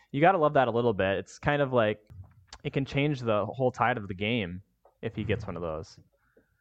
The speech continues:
So, so I, I feel like you can't, like, you can't reel back Edwards too much just because of the player he is. Like, you gotta kinda let him be a little free, but maybe he's gotta be better about picking and choosing his spots and not every time be looking for the steal,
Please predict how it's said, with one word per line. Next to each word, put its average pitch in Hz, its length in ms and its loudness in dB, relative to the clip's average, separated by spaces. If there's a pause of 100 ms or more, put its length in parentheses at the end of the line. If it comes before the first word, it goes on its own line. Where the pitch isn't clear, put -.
(280)
So, 120 200 0 (120)
so - 180 -8
I, 120 200 -2
I 135 80 -2
feel 185 160 2
like 196 120 2
you 117 80 -2
can't, 135 260 -2
like, 107 280 0
you 139 120 -8
can't 165 280 0
reel 139 180 4
back 120 300 2
Edwards 113 400 -2
too 131 180 -6
much 95 320 -4
just - 180 -12
because 117 200 -6
of 107 80 -8
the 101 80 -4
player 104 340 0
he 92 180 -4
is. 85 280 -6
Like, 90 180 -6
you 104 100 -6
gotta 113 200 2
kinda 107 240 -4
let 98 200 -2
him 107 200 -4
be 92 280 -6 (840)
a - 60 -2
little 131 280 4
free, 165 340 2
but 131 180 2
maybe 127 360 2
he's 120 180 -4
gotta 110 220 2
be 104 100 -2
better 101 380 2
about 90 400 -2
picking 104 340 -6
and 87 100 -8
choosing 92 400 -6
his 85 140 -10
spots - 640 -8
and 98 120 -8
not 90 260 -6
every 110 260 -4
time 98 300 -4
be 98 100 -4
looking 90 280 -8
for - 120 -20
the - 100 -16
steal, 87 520 -8